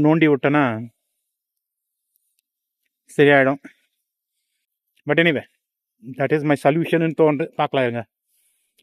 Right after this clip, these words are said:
One more thing I did was, இங்க பிளாஸ்டிக் பேக்கெல்லாம் கொஞ்சம் கிழிச்சு விட்டேங்க. I did this because,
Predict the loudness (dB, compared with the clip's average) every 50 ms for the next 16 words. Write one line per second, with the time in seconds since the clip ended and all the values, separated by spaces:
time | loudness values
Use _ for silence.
0 | _ _ -8 -6 -2 -2 -2 -2 0 -2 -2 -2 0 0 0 0 0 0 -2 -2
1 | -4 -4 -4 -2 -2 0 0 -2 -2 -4 -6 -8 -12 -14 _ _ _ _ _ _
2 | _ _ _ _ _ _ _ _ _ _ _ _ _ -8 -6 -6 -4 -4 -4 -2
3 | -2 -2 -2 -2 -4 -4 -4 -4 -4 -4 -6 -8 -8 -6 -6 -6 -4 -4 -4 -4
4 | -4 -6 -10 -12 _ _ _ _ _ _ _ _ _ _ _ _ _ _ _ _
5 | _ _ -10 -6 -4 -4 -2 0 0 0 0 -2 -4 -2 -2 -2 -2 -2